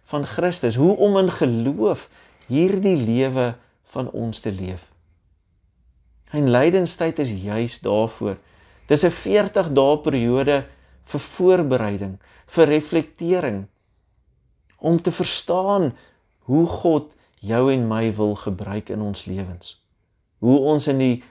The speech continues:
spore en die pad van Christus kan stap. Hoe ek en jy nader aan God kan kom en meer in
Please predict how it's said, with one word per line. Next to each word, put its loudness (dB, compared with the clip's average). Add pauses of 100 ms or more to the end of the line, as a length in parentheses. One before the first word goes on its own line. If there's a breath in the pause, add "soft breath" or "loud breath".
spore 2
en -4 (380 soft breath)
die -6 (120)
pad -6
van -6
Christus -6
kan -6
stap. -6 (760)
Hoe 2
ek 0
en 2
jy 2 (300 loud breath)
nader 0
aan -4
God -4
kan -4
kom -6 (400)
en 2
meer 4
in -4